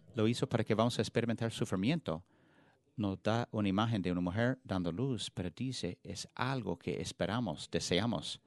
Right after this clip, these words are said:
Y podemos ver eso. ¿Has conocido a una mujer como treinta y nueve meses y media embarazada? Está deseando el día para dar luz a este bebé. Y comienza normal.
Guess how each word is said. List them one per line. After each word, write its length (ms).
Y 80
podemos 340
ver 80
eso. 260
¿Has 380
conocido 680
a 120
una 180
mujer 400
como 240
treinta 380
y 20
nueve 340
meses 460
y 40
media 460
embarazada? 760
Está 260
deseando 1300
el 200
día 240
para 280
dar 200
luz 440
a 80
este 160
bebé. 400
Y 120
comienza 520
normal. 600